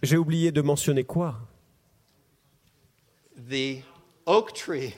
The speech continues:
Speaker 1: Euh, le chêne.
Speaker 2: Even if I tell you many true things about the seed,
Speaker 1: Même si je vous dis plein de choses justes sur cette semence,
Speaker 2: if I do not relate it to the mature message,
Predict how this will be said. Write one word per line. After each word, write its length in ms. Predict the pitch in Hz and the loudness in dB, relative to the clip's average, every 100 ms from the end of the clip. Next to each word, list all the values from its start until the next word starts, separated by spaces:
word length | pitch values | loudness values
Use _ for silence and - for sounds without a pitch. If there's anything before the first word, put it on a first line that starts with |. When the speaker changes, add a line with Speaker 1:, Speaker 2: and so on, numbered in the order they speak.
| - | -4
Speaker 1:
Euh, 200 | - 104 | -2 0
le 120 | 139 | 0
chêne. 380 | 135 208 220 104 95 _ _ _ _ _ _ _ _ _ _ | 2 2 2 -2 -8 _ _ _ _ _ _ _ _ _ _
Speaker 2:
Even 280 | 185 262 285 | -4 0 0
if 80 | 226 | 4
I 120 | 196 | 2
tell 220 | 190 220 | 2 -4
you 160 | 226 214 | -2 -2
many 340 | 180 185 262 247 | 0 0 0 0
true 260 | - 247 | -4 -4
things 380 | 220 233 214 170 | -6 -6 -4 -4
about 260 | 180 185 - | -4 -6 -4
the 80 | |
seed, 460 | 165 - 202 104 92 | -4 -4 -6 -10 -6
Speaker 1:
Même 280 | 120 165 226 | 2 4 4
si 180 | 196 185 | 2 0
je 100 | 165 | 2
vous 120 | 170 | 2
dis 140 | 165 170 | 0 -2
plein 320 | - 226 254 | -2 2 2
de 80 | 233 | 2
choses 280 | - 208 143 | 2 2 2
justes 260 | 175 226 - | -2 -2 -2
sur 220 | - 170 | -2 0
cette 200 | - 151 | 0 0
semence, 540 | - 151 202 - - 113 92 151 | 0 2 0 -2 -2 -4 -6 -8
Speaker 2:
if 120 | 151 | -10
I 220 | 156 185 220 | -2 -2 0
do 140 | 226 | -2
not 220 | 214 226 214 | 0 0 0
relate 380 | 202 190 220 | -2 0 0
it 160 | 196 - | -2 -4
to 160 | 175 170 | -6 -4
the 80 | 165 | -4
mature 500 | 165 - - 240 247 | -4 -2 -2 2 2
message, 600 | 226 277 - 95 104 | 2 -2 -6 -10 -16